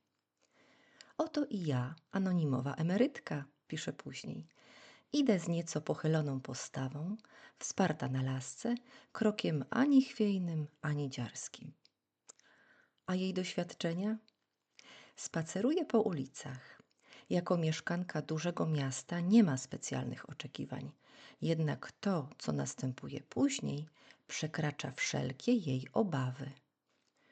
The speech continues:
„To tak, jakbym nie istniała. Ludzie nie zauważają mnie, jakbym była powietrzem”. Kobiecie z trudem udaje się znaleźć miejsce w zatłoczonej kawiarni,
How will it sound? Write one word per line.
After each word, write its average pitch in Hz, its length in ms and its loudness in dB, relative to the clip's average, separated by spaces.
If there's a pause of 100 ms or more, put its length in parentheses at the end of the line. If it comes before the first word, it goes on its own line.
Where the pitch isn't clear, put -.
(600)
„To 147 120 -10
tak, - 640 -6
jakbym 165 540 -2
nie 135 100 0
istniała. 214 760 2 (640)
Ludzie 165 340 0
nie 208 120 2
zauważają 202 880 2
mnie, 139 360 -2 (380)
jakbym 165 500 -2
była 131 260 0
powietrzem”. 240 840 -6 (1120)
Kobiecie 190 460 0
z - 160 -6
trudem 240 380 8
udaje 196 400 4
się 196 140 2
znaleźć 180 520 -2
miejsce 156 500 -2
w 147 60 -4
zatłoczonej 143 640 -6
kawiarni, 156 680 -2